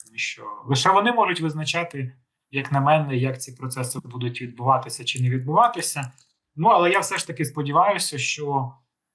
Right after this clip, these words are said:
в цих умовах, е, проукраїнські сили якось, можливо, більш рішуче себе будуть поводити і якось більш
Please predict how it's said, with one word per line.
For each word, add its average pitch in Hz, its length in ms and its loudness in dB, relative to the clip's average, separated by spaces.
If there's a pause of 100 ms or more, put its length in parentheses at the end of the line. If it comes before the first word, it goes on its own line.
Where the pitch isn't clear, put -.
в 127 140 -2
цих 180 300 4
умовах, 170 720 2
е, 143 280 -6
проукраїнські 147 720 0
сили 175 380 0
якось, 139 380 -2
можливо, 135 320 -2
більш 131 280 -2
рішуче 135 400 -4
себе 120 300 -10
будуть 113 400 -16 (160)
поводити 127 760 0 (480)
і 131 140 -4
якось 127 500 -2
більш - 540 2